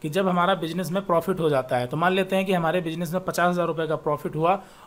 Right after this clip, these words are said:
और ये पचास हज़ार रुपये बिजनेस में हम अभी नहीं लगाना चाहते, मतलब हमें लगाना ये पैसा जो पचास हज़ार है ये बिजनेस में ही है, लेकिन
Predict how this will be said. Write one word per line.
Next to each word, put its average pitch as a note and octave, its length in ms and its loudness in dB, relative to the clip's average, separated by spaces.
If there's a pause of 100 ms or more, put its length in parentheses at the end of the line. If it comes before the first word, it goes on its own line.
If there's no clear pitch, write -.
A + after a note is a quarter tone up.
और E3 140 2
ये G3+ 140 4
पचास F#3 360 2
हज़ार F#3 160 4
रुपये F3 200 -2
बिजनेस D#3+ 420 -6
में F#3 80 0
हम F#3 220 -2
अभी D3 260 0
नहीं F3+ 220 0
लगाना E3+ 260 0
चाहते, C#3 320 -4
मतलब D#3+ 200 0
हमें D3+ 180 0
लगाना D3 420 2
ये F#3+ 120 2
पैसा F3+ 300 -2
जो F#3+ 120 -2
पचास F3 280 2
हज़ार F3+ 180 2
है F3 80 0
ये G3 60 0
बिजनेस D3 380 -4
में E3 120 -4
ही G#3 140 0
है, D#3+ 220 -2 (320)
लेकिन E3+ 220 -2